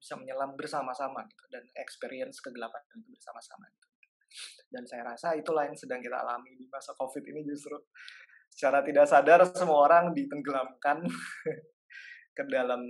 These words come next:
lautan dalam ini gitu. Tapi, eh, balik lagi, tidak semua orang juga nyaman dengan kapal selam tersebut. Ada orang juga yang,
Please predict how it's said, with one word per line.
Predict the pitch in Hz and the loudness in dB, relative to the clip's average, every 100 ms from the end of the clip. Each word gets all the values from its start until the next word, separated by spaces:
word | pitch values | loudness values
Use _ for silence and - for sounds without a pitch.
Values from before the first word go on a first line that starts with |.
| 107 147 | -14 -4
lautan | 127 131 127 127 | -2 -2 -4 -6
dalam | 127 120 120 | -6 -8 -10
ini | 120 120 147 | -14 -18 -16
gitu. | 120 - _ | -18 -20 _
Tapi, | 123 175 180 180 _ _ _ _ _ - | -14 -8 -10 -10 _ _ _ _ _ -8
eh, | 147 139 131 127 120 123 - _ _ _ _ _ _ _ _ _ | -4 -4 -4 -4 -6 -8 -16 _ _ _ _ _ _ _ _ _
balik | 131 135 131 | -6 -6 -8
lagi, | 127 143 196 - _ _ _ - | -10 -8 -12 -14 _ _ _ -12
tidak | 147 143 | -6 -6
semua | - - 143 139 139 135 | -8 -14 -14 -8 -6 -4
orang | 165 196 202 220 _ | -4 -4 -8 -14 _
juga | - 143 254 127 - _ _ _ _ _ _ 170 | -14 -12 -10 -12 -14 _ _ _ _ _ _ -2
nyaman | 190 190 156 131 | 0 2 0 -4
dengan | 127 | -8
kapal | 123 127 131 | -8 -8 -8
selam | 143 131 | -8 -10
tersebut. | 139 143 135 127 _ _ _ _ _ _ _ _ _ _ _ - _ | -10 -12 -12 -14 _ _ _ _ _ _ _ _ _ _ _ -20 _
Ada | 139 165 | -4 2
orang | 160 160 180 | 4 4 2
juga | 147 135 | -4 -4
yang, | 127 | -6